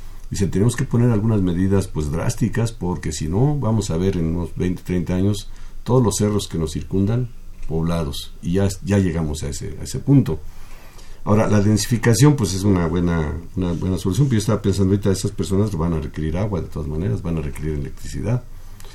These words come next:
A lo mejor ya no vialidades, porque, bueno, pues, se están concentrando en,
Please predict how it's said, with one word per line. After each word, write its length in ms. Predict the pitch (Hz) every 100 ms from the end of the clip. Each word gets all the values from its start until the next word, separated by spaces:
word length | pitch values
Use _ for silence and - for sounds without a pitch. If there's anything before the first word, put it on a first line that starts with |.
| - -
A 80 | 85
lo 80 |
mejor 220 | 87 110 117
ya 140 | 113
no 180 | 113 110
vialidades, 680 | 104 95 95 113 117 104
porque, 300 | - - -
bueno, 160 | 85 85
pues, 100 | -
se 60 | -
están 180 | -
concentrando 680 | 82 82 80 73 82 80 76
en, 140 | 71